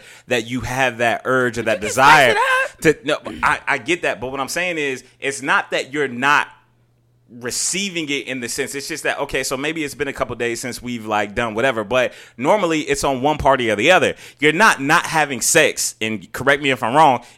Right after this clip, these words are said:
Speaker 2: So
Speaker 1: if
Speaker 2: what's
Speaker 1: both
Speaker 2: the longest
Speaker 1: parties
Speaker 2: time you've went without having sex, even living with your girlfriend? Has it been longer than a week?
Speaker 1: Maybe.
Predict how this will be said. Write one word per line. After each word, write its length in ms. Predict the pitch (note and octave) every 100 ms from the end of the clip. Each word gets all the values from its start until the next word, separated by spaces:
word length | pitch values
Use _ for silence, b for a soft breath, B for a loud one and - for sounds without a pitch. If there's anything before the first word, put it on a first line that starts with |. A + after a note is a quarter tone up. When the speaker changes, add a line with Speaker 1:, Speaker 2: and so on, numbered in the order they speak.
| -
Speaker 2:
So 60 | D3
Speaker 1:
if 60 | D3
Speaker 2:
what's 140 | C4+
Speaker 1:
both 100 | E3
Speaker 2:
the 40 | F#3+
longest 120 | B3
Speaker 1:
parties 260 | E3 D#3+ D3
Speaker 2:
time 200 | A3+ A3
you've 160 | G#3+
went 160 | G#3+ F#3+
without 260 | F3+ F3 F#3
having 240 | E3 E3+
sex, 320 | F#3 D#3+ - -
even 260 | E3 E3
living 240 | E3 D#3+ D#3+
with 100 | D#3
your 100 | D3
girlfriend? 420 | D3 - - - _ _ _ _ _ _ _ _ _ _ _ _ _ _ _ _ _ _ _ _ b b b b b b b b b _ _ _ _ _ _ _ _
Has 160 | G3+ F#3+
it 40 |
been 120 | F#3
longer 200 | F#3 F#3+
than 120 | F#3 F#3
a 60 |
week? 380 | F3+ E3 - - _ _ _ _ _ _ _ _ _ _ _ _ _ _ _ _ _ _ _ _ _ _ _ _ _ _ _ _ _ _
Speaker 1:
Maybe. 1040 | G2 G2+ A2 A2 A#2 C3 D3 F3 G3+ G#3+